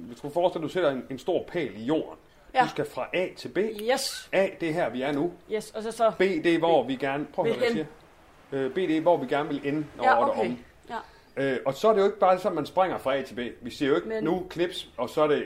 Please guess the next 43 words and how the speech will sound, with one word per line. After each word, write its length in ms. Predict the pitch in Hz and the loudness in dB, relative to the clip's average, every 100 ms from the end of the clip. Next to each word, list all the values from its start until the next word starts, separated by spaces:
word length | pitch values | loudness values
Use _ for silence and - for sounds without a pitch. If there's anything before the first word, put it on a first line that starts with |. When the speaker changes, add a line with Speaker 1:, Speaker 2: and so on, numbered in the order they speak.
| 120 | -4
Speaker 1:
nytårsaften." 640 | 139 131 110 110 - - | 0 2 2 -4 -6 -4
Speaker 2:
Nej. 160 | - | -2
Speaker 1:
<laughs> 60 | 170 | 0
Nej, 180 | 139 135 240 147 | 0 -2 -2 0
nej. 100 | - 285 170 | 2 0 4
Der 140 | 156 | 4
går 200 | 202 202 | 6 6
noget 180 | 160 139 | 6 2
tid, 140 | - 214 | 0 -2
ikke 200 | 127 120 | 2 0
også? 180 | 131 - | 0 -2
Og 60 | |
i 60 | 147 | 2
den 200 | 196 226 | 2 2
Speaker 2:
Øh. 60 | |
Speaker 1:
tid, 300 | 214 240 208 - - - | 0 -2 -2 -6 -12 -6
der 80 | 185 | -4
sætter 260 | 180 208 180 | 0 0 0
du 120 | 180 | -4
så 160 | 175 208 | -2 -2
nogle 200 | 196 185 | -2 -6
pæle 500 | - 190 202 226 170 - - | -8 -4 -2 -2 -4 -12 -16
i 60 | 170 | -12
jorden, 480 | 160 214 196 104 92 | 2 4 4 0 -10
eller 160 | - 139 | -8 -8
på 180 | - 151 | -6 -6
vejen 380 | 156 190 104 95 | -4 -4 -8 -10
Speaker 2:
Ja. 40 | 131 | -8
Speaker 1:
derhen 260 | 180 185 | -6 -4
af. 200 | 127 - 131 - - - | -6 -8 -12 -16 -18 -12
Speaker 2:
Yes, 120 | 220 | -4
Speaker 1:
Og, 320 | 170 160 - | 0 2 0
Speaker 2:
jeg 100 | 214 214 | 2 0
er 40 | |
Speaker 1:
fordi 120 | 214 | 6
Speaker 2:
helt 120 | 240 | 4
med. 140 | 196 185 202 | 4 0 4
Speaker 1:
det, 100 | 220 | 6
der 60 | |
er 60 | 185 | 6
vigtigt, 340 | 190 208 131 | 4 0 -2
det 80 | 123 | -2
er... 100 | 131 | -2